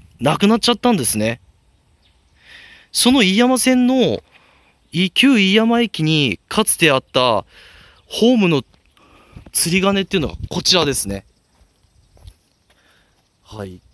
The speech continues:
なんか十和の鐘によくありそうなんですけども、残念ながらこちら七福の鐘はですね、鳴らしていい時間帯は、はい、えー、十時から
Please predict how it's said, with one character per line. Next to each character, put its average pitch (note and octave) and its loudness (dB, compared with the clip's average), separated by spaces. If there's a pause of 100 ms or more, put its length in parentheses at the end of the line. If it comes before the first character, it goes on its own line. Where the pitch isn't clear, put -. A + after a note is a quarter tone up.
な D3 -4
ん D3+ -6
か C3 -4
十 B2+ -4
和 A3+ 0
の G#3+ 0
鐘 C#3+ -4
に B2 -2
よ E3+ -2
く D#3 -4
あ D3+ -4
り F3 -4
そ F#3+ -2
う F#3 0
な C#3+ 2
ん - -4
で B2 -2
す - -4
け C#3+ -4
ど D3 -4
も、 E3 -2 (420)
残 F#3+ -2
念 B3 0
な C4+ -2
が A3+ 0
ら - -2
こ D#3 -10
ち - -4
ら B2 -2
七 - 0
福 A3 -6
の A3 -2
鐘 G#3 -4
は G#3 -2
で D3 -4
す - -10
ね、 B2+ -2 (520)
鳴 D#3 -4
ら B3+ 0
し - -6
て D#3+ -2
い F3+ -2
い D#3+ -6
時 C3 -8
間 B2 -4
帯 B2 -2
は、 A#2 -2 (380)
は C#3 -6
い、 - -10 (1400)
え A#2+ -4
ー、 - -14
十 E3+ -4
時 G3 -2
か C3 -6
ら B2+ -4